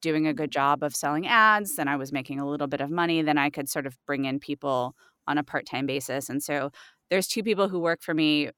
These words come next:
part-time all the time. One person does primarily, like, social media stuff, and then the other person does a combination of administrative stuff and research help.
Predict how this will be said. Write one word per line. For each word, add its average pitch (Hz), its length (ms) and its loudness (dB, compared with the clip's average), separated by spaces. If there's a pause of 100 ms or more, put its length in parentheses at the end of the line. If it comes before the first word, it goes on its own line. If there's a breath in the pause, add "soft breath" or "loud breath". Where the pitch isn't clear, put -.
(100)
part-time 147 540 0
all 143 160 2
the 147 100 -4
time. 190 440 0
One 165 160 0
person 156 360 -4
does 143 200 -2
primarily, 139 1040 0
like, 135 180 -6
social 139 320 -6
media 135 340 -4
stuff, 143 540 -4 (380 loud breath)
and 160 120 -2
then 170 120 2
the 160 120 4
other 151 160 2
person 156 300 -2
does 151 140 0
a 151 40 -4
combination 143 640 -2
of 135 300 -6
administrative 143 600 -2
stuff 139 360 -4
and 135 180 -4
research 131 400 -10
help. 131 260 -6